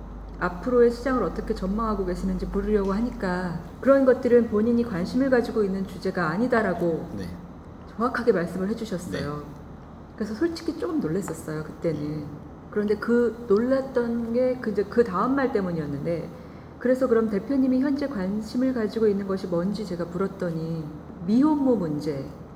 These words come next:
Speaker 1: 그다음에 뭐 가난한 아이들 공부시키는 문제 그런 말씀을 하셨어요.
Speaker 2: 네.
Speaker 1: 그리고 단순히 관시-, 관심만 가지고 있는 게 아니라 실제 도움의 손길을 뻗고 계시고
Speaker 2: 네.
Speaker 1: 사업가한테 최고 관심사가 후원이라는 말은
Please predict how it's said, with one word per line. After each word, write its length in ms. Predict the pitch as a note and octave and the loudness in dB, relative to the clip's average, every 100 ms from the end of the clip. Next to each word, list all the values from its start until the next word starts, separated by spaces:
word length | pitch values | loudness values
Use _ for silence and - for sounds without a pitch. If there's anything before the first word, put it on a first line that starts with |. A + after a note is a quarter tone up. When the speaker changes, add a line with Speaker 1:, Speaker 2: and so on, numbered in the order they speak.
| - - - | -18 -16 -8
Speaker 1:
그다음에 300 | F#3 F3 E3+ | -2 -2 -2
뭐 280 | D3+ C#3+ | -4 -4
가난한 400 | - F#3 A3+ A#3 | -6 -2 0 0
아이들 300 | F#3 D#3+ E3 | 0 -2 -2
공부시키는 640 | F3 F#3+ A3+ C4+ - A3+ G3 | -4 -2 -2 -2 -4 -2 -2
문제 420 | D#3+ D#3 D3+ C#3 - - - - - - - - - | -2 -4 -6 -8 -10 -14 -16 -16 -16 -16 -16 -16 -6
그런 400 | - C4 D4+ D4+ | 2 4 6 4
말씀을 400 | C#4 - G#3 F#3+ | 2 -2 -4 -6
하셨어요. 600 | F#3 F3 - D#3 D3 D#3 | -6 -10 -8 -6 -6 -4
Speaker 2:
네. 60 | D#3+ D#3+ F3 - | -6 -6 -8 2
Speaker 1:
그리고 340 | A3+ A3+ - | 4 4 0
단순히 440 | - G3 G#3 A3+ | -4 -4 -2 -2
관시-, 320 | A3+ F#3+ G3 - - - | -2 -2 -4 -8 -12 -6
관심만 440 | F#3+ A3 C#4 C#4+ | -4 -2 0 0
가지고 300 | G3 E3 F#3+ | 0 -2 0
있는 200 | F3+ F3 | 0 -2
게 60 | F3 | -4
아니라 200 | D3+ E3 | -4 -6
실제 280 | G#3 C#4+ C#4+ | -6 -4 -4
도움의 300 | C4+ F#3+ G3 | 0 0 0
손길을 380 | G3+ A3+ A3 G#3+ | -2 -4 0 0
뻗고 400 | G#3+ C4+ - F3 | 0 -2 -4 -6
계시고 680 | - E3 - - E3 E3 D3+ D#3 - - F#2+ | -6 -6 -6 -4 -4 -4 -6 -10 -14 -14 -12
Speaker 2:
네. 60 | F2 E2+ - - - - - - - | -12 -12 -14 -16 -16 -16 -16 -16 -16
Speaker 1:
사업가한테 1120 | - D#4 E4+ E4+ E4 C#4+ A3+ G#3+ F#3+ G3 D#3+ - - | -4 0 0 0 -2 -2 -2 -2 -2 -2 -2 -6 -10
최고 380 | - D#4 D#4+ E4+ | -10 -6 -2 -2
관심사가 760 | B3 G3 G#3 - A#3 A#3 G#3+ G#3 | -2 -4 -4 -2 -2 -2 -4 -4
후원이라는 640 | D4+ D#4+ D#4+ D4 C4+ B3 | -2 -2 0 0 0 -2
말은 540 | F3+ D#3+ D#3+ F3 E3 | -2 -2 -2 -2 -4